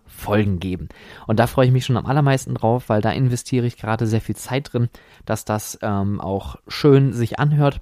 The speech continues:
Das heißt also, es wird, ähm, äh, Folgen geben, die deutlich geskripteter sind.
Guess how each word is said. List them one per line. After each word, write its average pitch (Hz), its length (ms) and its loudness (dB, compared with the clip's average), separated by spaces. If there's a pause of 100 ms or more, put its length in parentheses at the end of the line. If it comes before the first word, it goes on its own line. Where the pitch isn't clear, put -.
Das - 180 -6
heißt 107 220 0
also, 107 260 0
es 104 200 -4
wird, 110 200 4 (480)
ähm, 104 640 -2 (120)
äh, 104 500 -2
Folgen 139 480 2
geben, 120 400 0
die 107 220 -2
deutlich 120 480 -2
geskripteter 156 960 -2
sind. 170 360 0